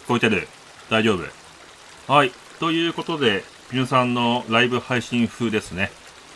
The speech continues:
ライブ配信をちょっとやってみようと思ったんですけど、うーん。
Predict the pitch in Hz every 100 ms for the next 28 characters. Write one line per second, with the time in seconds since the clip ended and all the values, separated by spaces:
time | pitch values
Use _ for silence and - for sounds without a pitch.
0 | - - - - 113 160 175 175 196 190
1 | - 151 120 104 101 104 - - - 107
2 | 117 - 180 190 196 120 117 - - 98
3 | 92 - 90 90 87 87 - - - -
4 | - - - - - - - - - -
5 | 101 110 110 104 101 95 90 80 78